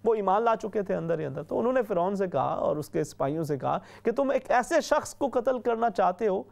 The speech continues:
कि जो तुम्हें सिर्फ ये कह रहा है कि मेरा रब अल्लाह है और तुम्हें भी अल्लाह की तरफ बुला रहा है, उसने कोई चोरी नहीं की, कोई डाका नहीं डाला, कोई तुम्हारे ऊपर कोई जुल्म व सितम नहीं किया, तुम्हें वो सिर्फ खुदा की तरफ बुलाना चाह रहा है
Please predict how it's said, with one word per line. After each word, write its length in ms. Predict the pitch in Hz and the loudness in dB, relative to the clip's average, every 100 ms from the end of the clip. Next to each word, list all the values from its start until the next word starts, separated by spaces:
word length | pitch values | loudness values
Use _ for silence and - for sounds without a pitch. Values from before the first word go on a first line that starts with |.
| - - | -18 -2
कि 80 | 254 | 2
जो 100 | 294 | 2
तुम्हें 220 | 277 285 | 2 2
सिर्फ 260 | 269 339 277 | 2 0 2
ये 120 | 294 | 0
कह 180 | 240 233 | 4 4
रहा 120 | 240 | 4
है 60 | 247 | 0
कि 140 | 240 | 0
मेरा 220 | 214 208 190 | 0 4 4
रब 180 | 202 | 2
अल्लाह 280 | 170 165 185 | 2 2 0
है 100 | 151 - - - | 0 -6 -4 -2
और 100 | 190 | 0
तुम्हें 240 | 247 269 | 2 2
भी 80 | 254 | 2
अल्लाह 220 | 226 254 | 2 0
की 120 | - | 0
तरफ 220 | 220 233 196 | 0 0 2
बुला 280 | 165 156 | 2 4
रहा 120 | 170 254 | 4 2
है, 60 | |
उसने 300 | 269 214 233 | 0 -2 -2
कोई 140 | 240 220 | -2 0
चोरी 320 | 202 190 240 | 2 2 2
नहीं 140 | 202 | -2
की, 180 | 185 190 | -2 -2
कोई 140 | 202 147 | -2 0
डाका 340 | 156 156 208 | 2 2 0
नहीं 140 | 196 175 | 0 0
डाला, 280 | 131 165 | 0 2
कोई 160 | 214 220 | 0 -2
तुम्हारे 360 | 190 165 147 185 | -2 0 2 2
ऊपर 180 | 175 196 | 0 0
कोई 140 | 190 | 0
जुल्म 180 | 143 165 | 0 0
व 80 | 185 | 0
सितम 280 | 170 160 233 | -2 -2 0
नहीं 160 | 214 160 | 0 -2
किया, 280 | 156 185 220 - - 170 | 0 0 -2 -10 -8 -2
तुम्हें 200 | 180 214 | 0 0
वो 100 | 202 | 0
सिर्फ 240 | 240 202 | 0 0
खुदा 260 | 170 143 160 | 2 2 2
की 120 | 196 | -2
तरफ 180 | 202 196 | -2 0
बुलाना 380 | 143 135 147 214 | 2 2 2 2
चाह 200 | 185 185 | 4 4
रहा 120 | 226 | 4
है 80 | 254 | 2